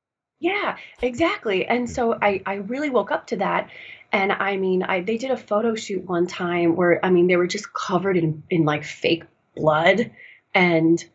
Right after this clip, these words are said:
Speaker 1: that's when I started going, "Oh, crap. <laughs> Like, what did I get myself into?" There's
Speaker 2: Yeah.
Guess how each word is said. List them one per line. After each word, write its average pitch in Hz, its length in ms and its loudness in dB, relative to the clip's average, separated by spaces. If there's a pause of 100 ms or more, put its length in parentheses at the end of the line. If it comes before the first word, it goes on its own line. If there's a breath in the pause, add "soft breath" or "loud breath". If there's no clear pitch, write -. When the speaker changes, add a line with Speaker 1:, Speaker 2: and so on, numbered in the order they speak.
(320)
Speaker 1:
that's 196 300 -2
when 202 100 0
I 190 100 -4
started 170 460 -4
going, 160 440 -2 (540)
"Oh, 190 160 4
crap. - 680 -2 (120)
<laughs> - 120 -10
Like, 226 240 0
what 254 220 -2
did 262 120 -4
I 247 100 -4
get 226 180 -4
myself 208 360 -6
into?" 208 480 -4 (920 loud breath)
There's 196 280 0
Speaker 2:
Yeah. 160 80 -10